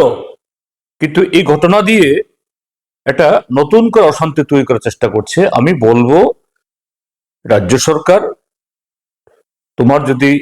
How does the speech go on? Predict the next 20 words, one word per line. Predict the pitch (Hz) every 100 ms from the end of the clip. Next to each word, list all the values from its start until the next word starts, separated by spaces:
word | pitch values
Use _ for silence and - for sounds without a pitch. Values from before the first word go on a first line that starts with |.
| - _ -
এই | 131 196
ইরাদা | 165 147 104 117
হয়, | - - _ _ _ _ _ _ _ _ _ _ _ _ -
তুমি | 170
একটা | 190 180
কমিশন | 185 175 220
গঠন | 190 151 147
করো, | 123 107 - _ _ -
মতামত | 127 143 170 180
চাও। | - 160 120 95 _ _ _ _ _ _ _ _ _ _ _ _ -
সেই | - 202 233
জায়গায় | 208 175 196
এডিসি | 185 135 214 -
এলাকার | 220 180 170 175 151
মানুষ | 127 139 131
যদি | 131 131
সেখানে | - 110 117
তারা | 117 113 117 - - _ _
চায়, | - 147 147 113 98 - _ _ _ _ _ _ _ _ _
"হ্যাঁ, | - 120 147